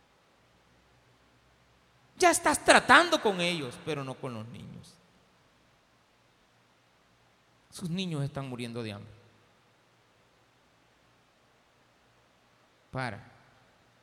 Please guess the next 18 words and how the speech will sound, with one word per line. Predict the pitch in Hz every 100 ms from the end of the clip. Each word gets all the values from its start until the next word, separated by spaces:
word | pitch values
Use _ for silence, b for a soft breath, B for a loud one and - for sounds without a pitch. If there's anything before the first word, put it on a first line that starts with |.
| _ _ _ _ _ _ _ _ _ -
Párale, | - 139 127 110
Señor. | - - - - _ _ _ _ _ _ _ _ _ _ -
Viene | 131 147
Dios | 147 160
y | 170
contesta: | 139 135 156 - 113 - - - - _ _ _ _ _ _ -
"Mira, | 143 151
Jeremías, | 165 147 135 107 104 - - - - - _ _ _ _ _ _ _ _ _ _ _ _ _ _ -
no | 139 147
era | 170 180
contra | 185 165 160 127
ti, | 127 127 - -
tu | -
familia | 143 147 143 170 175
no | 165
era | 165 165
contra | 160 160 156 127
ti. | -